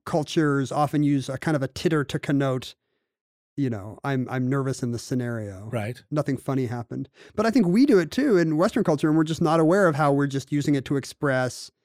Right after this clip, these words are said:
Speaker 1: "Here's a remark by which I mean nothing," or,
Speaker 2: Right.
Speaker 1: uh, you know, th-, this whole second language we're not even aware of that's going on somewhere in our hindbrain.
Speaker 2: Sure, "Don't mind me."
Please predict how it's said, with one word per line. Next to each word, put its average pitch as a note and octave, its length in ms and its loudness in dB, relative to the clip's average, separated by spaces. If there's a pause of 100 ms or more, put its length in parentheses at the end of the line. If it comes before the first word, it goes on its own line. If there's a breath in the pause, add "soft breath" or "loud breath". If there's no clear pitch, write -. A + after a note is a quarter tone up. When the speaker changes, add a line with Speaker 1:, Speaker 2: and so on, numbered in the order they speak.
(500)
Speaker 1:
"Here's C#4 260 4
a D3+ 380 4 (1000)
remark D3+ 460 0
by D#3 120 2
which D#3 180 0
I D3+ 100 4
mean D3+ 260 4
nothing," G#3 400 2
or, C#3+ 480 2 (320)
Speaker 2:
Right. A2 360 -2
Speaker 1:
uh, C#3 280 -2 (240)
you E3+ 140 4
know, C3 160 0
th-, - 240 -14
this E3+ 180 -2
whole G#3+ 140 4
second G#3 320 0
language D#3 400 2
we're E3 60 2
not E3 160 4
even D#3 180 4
aware D3+ 360 4
of C3 180 2
that's C3 160 -8
going D3 260 2
on C#3 140 2
somewhere D3 340 2
in C3 80 0
our B2 140 -4
hindbrain. C3+ 640 -2
Speaker 2:
Sure, D3 220 2
"Don't C#3 280 -2
mind D#3+ 300 2
me." D3 480 2